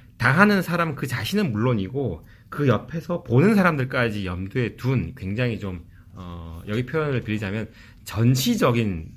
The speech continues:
어, 폭력이다라고 이야기를 하고 있어요. 그 말인즉슨 당하는 사람에게 이제 분노를 느끼게 하기도 하지만 공포를 느끼기도 하는 폭력이라는 것이죠.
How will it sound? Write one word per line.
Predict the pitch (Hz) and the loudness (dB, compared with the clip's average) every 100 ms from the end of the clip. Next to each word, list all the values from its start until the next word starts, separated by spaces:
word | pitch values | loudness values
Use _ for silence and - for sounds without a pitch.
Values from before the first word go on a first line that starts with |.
| - - - | -20 -20 -16
어, | 92 85 | -16 -12
폭력이다라고 | - 147 117 85 87 - - 95 95 | -4 -2 0 -2 -4 -6 -8 -6 -4
이야기를 | 90 107 107 95 | -2 -2 -2 -6
하고 | 147 170 | -4 -4
있어요. | 90 - 110 107 - - - - - | -6 -6 -6 -6 -10 -18 -20 -20 -10
그 | - | 0
말인즉슨 | 165 208 147 - 180 120 - - - - - - - - - | 4 4 2 -2 -2 -2 -6 -14 -20 -20 -20 -20 -20 -20 -6
당하는 | - 143 196 196 | 2 4 4 4
사람에게 | 170 156 156 151 143 - 139 131 127 127 113 | 4 6 6 4 -4 -6 -4 0 2 2 0
이제 | 98 | -2
분노를 | - 143 214 247 226 | -2 4 8 8 8
느끼게 | 131 135 131 | 4 2 0
하기도 | 120 123 127 | 0 2 0
하지만 | 120 104 131 92 - | 0 0 0 0 0
공포를 | 117 175 - 262 175 | 2 4 4 4 4
느끼기도 | 120 123 120 | 0 -2 -2
하는 | 104 110 107 87 80 | 0 -2 -2 -4 -8
폭력이라는 | - 151 139 107 92 85 78 76 | -8 -4 -2 -2 -4 -6 -8 -12
것이죠. | 80 80 - 147 107 73 | -14 -16 -10 -6 -6 -6